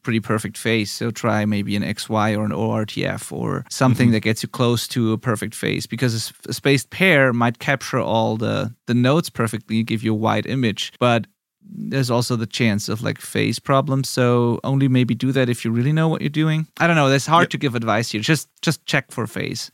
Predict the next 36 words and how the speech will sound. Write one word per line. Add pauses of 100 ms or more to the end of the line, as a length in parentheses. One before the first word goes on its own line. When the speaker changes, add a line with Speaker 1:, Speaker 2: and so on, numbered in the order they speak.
(220)
Speaker 1:
basically.
Speaker 2:
It
really
is,
because
the,
like,
the
difference
between
an
X
Y
and
a
space
pair
on
a
piano
sounds
so
incredibly
different.
Speaker 1:
Yeah.
Speaker 2:
It's,
it's
really
a
tricky
instrument
to
actually (140)
tech. (200)
Um,
Speaker 1:
Yeah.